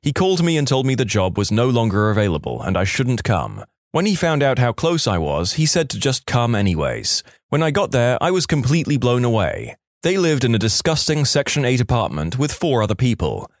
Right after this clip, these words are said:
in a one-bedroom apartment. They had, like, three cats, which I'm allergic to, and a kid as well.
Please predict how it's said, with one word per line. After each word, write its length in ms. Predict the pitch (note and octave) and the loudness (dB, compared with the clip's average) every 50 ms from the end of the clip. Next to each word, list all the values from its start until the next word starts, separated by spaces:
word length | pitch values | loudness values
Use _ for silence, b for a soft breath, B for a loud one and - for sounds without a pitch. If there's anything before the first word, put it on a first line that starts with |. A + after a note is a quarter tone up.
| _ _ - | _ _ -4
in 140 | - F3 | -2 0
a 80 | F3+ D3+ | 2 2
one-bedroom 640 | B2 A2+ A#2+ A#2+ A#2 A#2 G#2+ G#2+ G2+ G#2+ G#2+ G2+ G2+ | 2 2 2 2 0 0 0 0 -2 0 0 0 0
apartment. 720 | G2 - A2+ G2 F2 - - G1+ G1+ G#1 G1+ - - - _ _ _ _ - | 0 0 0 0 0 -2 -4 -8 -12 -10 -8 -8 -8 -8 _ _ _ _ -4
They 160 | - D3 D3+ | -2 0 2
had, 180 | D#3+ D#3+ D#3+ | 2 0 0
like, 220 | C#3+ C#3+ C#3 C3 - | 0 0 -2 0 -2
three 260 | - - D3+ E3+ F3+ | -2 0 0 0 0
cats, 500 | D#3 - C#3 G#2+ F2+ E2+ - - - - | 0 2 2 2 2 2 0 -2 -4 -2
which 200 | - F#3 E3 - | -2 -2 -2 0
I'm 160 | F3 D#3+ D#3 | 0 0 0
allergic 420 | D3+ C#3+ B2 G#2+ F#2+ E2+ F2 - - | 2 2 2 2 2 0 -2 -6 -6
to, 360 | - - E2 C2 G#1+ A#1+ - - | -6 -4 -4 -4 -6 -8 -8 -4
and 140 | D#2+ G#2+ | -2 -2
a 40 | A2 | -2
kid 320 | - - - D#3 D#3+ D#3 - | -2 -2 -2 0 0 0 0
as 200 | - B2+ A#2+ A#2 | 0 0 0 0
well. 480 | F#2+ F#2+ D2+ A#1+ G#1 - - - - | -2 -2 -2 -2 -4 -8 -10 -14 -18